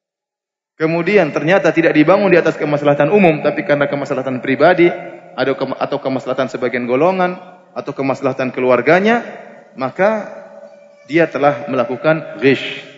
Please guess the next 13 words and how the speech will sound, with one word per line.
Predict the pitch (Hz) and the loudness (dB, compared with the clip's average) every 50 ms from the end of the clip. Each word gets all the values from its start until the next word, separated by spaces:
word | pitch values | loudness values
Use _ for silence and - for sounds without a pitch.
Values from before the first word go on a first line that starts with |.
| - _ _ _ _ _ _ _ _ _ _ _ _ _ _ | -20 _ _ _ _ _ _ _ _ _ _ _ _ _ _
Dan | 123 127 123 117 110 | -6 -4 -4 -4 -4
dia | 120 143 156 170 180 196 202 196 - | 2 4 6 6 6 4 2 0 -2
diancam | - 123 - 123 139 143 - 180 165 147 | -4 -4 -4 -4 -4 0 -2 -2 -2 0
tidak | 185 196 127 117 117 | -2 0 0 0 0
masuk | 131 131 - - 147 120 | -2 -6 -6 -8 -4 -2
dalam, | 120 117 131 147 165 170 170 - - - - _ _ _ _ _ _ _ _ | -2 0 0 0 -2 -4 -8 -14 -18 -20 -20 _ _ _ _ _ _ _ _
atau | - 120 - - | -10 -6 -6 -6
diharamkan | - 120 104 120 123 139 139 131 - 127 117 | -8 -4 -2 0 0 0 -2 -2 -6 -6 -6
surga, | - 135 127 123 113 131 143 151 156 - - - - - - _ _ _ - | -4 -6 -8 -4 -2 0 0 0 -2 -6 -14 -18 -20 -20 -20 _ _ _ -14
surga | - 123 113 104 117 123 131 135 139 - - - _ _ _ _ _ | -14 -12 -10 -4 -2 -2 -2 -2 -4 -8 -16 -20 _ _ _ _ _
baginya. | - 110 95 - 117 110 98 98 92 87 - | -8 -8 -8 -4 -6 -6 -6 -6 -10 -10 -6
Dan | 131 139 151 | -6 -4 0
ini | 202 233 254 269 269 247 - - - - | 2 2 2 2 2 0 -6 -12 -20 -20